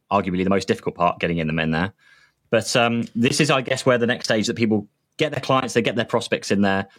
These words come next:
and then without using the expletive, like, they, they F it up and they, they lose the client or they kind of let it just kind of tail off and don't do anything with it.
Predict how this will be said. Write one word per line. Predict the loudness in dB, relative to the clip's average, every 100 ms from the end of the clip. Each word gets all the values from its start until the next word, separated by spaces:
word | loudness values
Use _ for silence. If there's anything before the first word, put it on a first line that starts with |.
| _ _ -4
and | 0 2
then | 2 0 -2 -4 _ _ _ _ _ _
without | -2 0 2
using | 2 2
the | 0
expletive, | 0 0 2
like, | 0 0
they, | 0 0
they | 0 0
F | 0 -2
it | -2
up | -2 -4 -6 -2
and | 2 2 2
they, | 0
they | 2 2
lose | 2 0
the | -2
client | -2 -2 2
or | 4 4 4
they | 0
kind | -2 -2 0
of |
let | 2
it | 0
just | -2 -2
kind | -4
of | -2
tail | -4 -2
off | -4 -2
and | 0
don't | 0 0
do | 0
anything | 0 0 0
with | 2
it. | 2 2